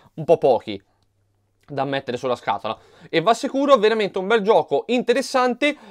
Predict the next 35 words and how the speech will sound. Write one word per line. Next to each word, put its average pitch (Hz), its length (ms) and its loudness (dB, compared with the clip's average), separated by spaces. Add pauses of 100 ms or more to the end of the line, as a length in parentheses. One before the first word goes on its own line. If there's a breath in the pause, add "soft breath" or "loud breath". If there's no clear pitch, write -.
E 294 140 2
poi 151 380 4
dai 131 140 2
toni 143 240 0
cupe, 147 260 0
ve 113 100 -6
l'ho 120 60 -2
detto, 107 240 -6
per 135 120 -4
una 185 140 2
volta 127 340 0
ci - 120 -8
vedono 113 440 -4
a 143 100 4
noi 143 420 0
nei 143 140 0
panni 110 300 0
del 101 160 -4
mostro, 98 480 -8
e 202 80 -2
non 160 100 0
è 117 80 -2
una 107 140 -6
cosa 104 320 -2
di 113 80 -8
tutti 127 240 -6
i - 20 -4
giorni 110 220 -4
ed 104 80 -6
è 101 80 -2
veramente 107 360 -8
bella 101 200 -6
e - 20 -8
interessante. 98 680 -12
Unboxing. 220 760 -2